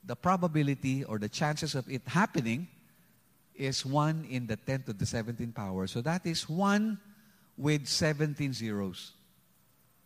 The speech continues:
Ganon ka liit ng probability para mangyari. Ganon kahirap para ma-set up ang lahat.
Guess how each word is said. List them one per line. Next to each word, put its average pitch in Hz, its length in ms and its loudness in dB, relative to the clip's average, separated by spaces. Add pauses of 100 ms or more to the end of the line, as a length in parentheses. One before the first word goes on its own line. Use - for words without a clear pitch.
(1120)
Ganon 165 560 2
ka 156 180 0 (1400)
liit 226 560 0
ng 233 160 2
probability 233 720 4
para 175 240 2
mangyari. 175 560 2 (1700)
Ganon 180 560 0
kahirap 190 720 -2
para 165 240 0
ma-set 170 480 0
up 175 160 -2
ang 180 80 0
lahat. 180 300 4